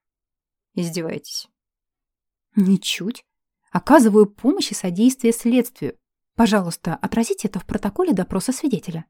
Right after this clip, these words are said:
"Свидетеля?" "Именно".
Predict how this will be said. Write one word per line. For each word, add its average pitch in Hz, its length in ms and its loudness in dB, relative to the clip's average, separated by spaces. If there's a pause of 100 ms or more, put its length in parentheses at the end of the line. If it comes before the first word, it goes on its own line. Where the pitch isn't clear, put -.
(1160)
"Свидетеля?" 175 880 -4 (1600)
"Именно". 233 640 6